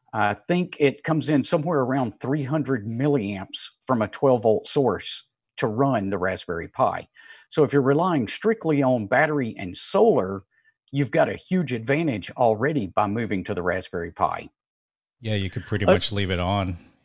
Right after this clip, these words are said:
Speaker 2: and not really worry about it, right?
Speaker 1: Right. And other things, because, uh, the Pi runs on an S D card, well, it makes it super easy to change out your quote unquote hard drive by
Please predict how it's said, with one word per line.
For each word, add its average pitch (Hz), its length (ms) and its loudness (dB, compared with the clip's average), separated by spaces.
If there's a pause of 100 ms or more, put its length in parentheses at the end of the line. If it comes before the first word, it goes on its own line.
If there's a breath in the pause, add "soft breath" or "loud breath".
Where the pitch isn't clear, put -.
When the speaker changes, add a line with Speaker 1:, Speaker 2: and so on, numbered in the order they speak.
Speaker 2:
and 90 380 -6 (200)
not 95 220 -6
really 95 220 -4
worry 98 300 -4
about 87 280 -8
it, 87 140 -12
right? 104 240 -10 (560)
Speaker 1:
Right. 165 600 0 (140)
And 170 480 2
other 208 220 8
things, 151 420 4
because, - 640 0
uh, 123 260 4
the 113 140 0
Pi 151 260 4
runs 139 440 4
on 135 220 -2
an 110 100 0
S 107 200 -2
D 220 160 2
card, 120 480 0 (600 soft breath)
well, 139 160 4
it 127 80 2
makes 156 220 0
it - 120 -6
super 139 500 0
easy 143 440 0
to 131 640 2
change 147 480 4
out 135 380 2
your 120 260 0
quote 147 380 4
unquote 127 500 2
hard 190 300 4
drive 107 480 -2
by 117 160 0